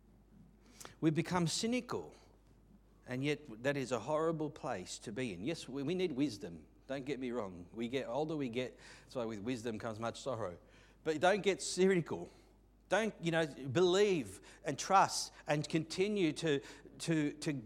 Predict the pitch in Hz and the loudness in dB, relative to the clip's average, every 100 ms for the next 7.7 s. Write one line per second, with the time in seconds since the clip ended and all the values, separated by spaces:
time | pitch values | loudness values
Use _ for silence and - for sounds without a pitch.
0 | - - 117 190 165 170 - 175 139 - | -10 -12 -4 -2 0 -2 0 2 2 0
1 | - - - 143 180 180 156 156 147 165 | -12 -18 -6 4 6 6 0 0 -2 0
2 | 190 185 170 170 - 185 180 175 180 - | 2 4 2 0 0 2 6 6 4 -4
3 | - 175 170 139 135 151 151 - 170 143 | 0 2 4 2 2 2 0 -2 0 2
4 | 151 151 - - 117 151 190 175 156 - | 0 -2 -12 -18 -8 0 2 2 0 2
5 | 180 170 160 165 156 92 85 - - - | 2 2 -2 0 0 0 -6 -18 -12 -8
6 | 120 180 160 139 170 151 156 151 135 147 | -4 -4 -2 0 0 2 0 -2 -6 -4
7 | 147 117 - 120 131 90 | -4 -6 -10 -8 -8 -8